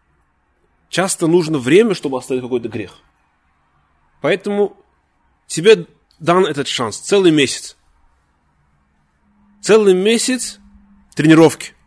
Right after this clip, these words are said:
чтобы ты оставил этот грех. Потому что если ты целый месяц сможешь оставить какой-то грех,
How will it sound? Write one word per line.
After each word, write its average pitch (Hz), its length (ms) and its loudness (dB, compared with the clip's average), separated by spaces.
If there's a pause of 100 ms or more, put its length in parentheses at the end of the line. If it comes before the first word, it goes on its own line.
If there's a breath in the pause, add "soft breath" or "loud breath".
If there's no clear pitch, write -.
(2750)
чтобы 143 280 -6
ты 208 360 -2 (460)
оставил 190 380 2
этот 131 140 -4
грех. 107 180 -4
Потому 185 260 -2
что 208 140 -6
если 202 160 -4
ты 180 100 -8
целый 233 380 0
месяц 143 480 -4 (840)
сможешь 208 440 2
оставить 185 320 0
какой-то 156 320 -4
грех, 143 300 -6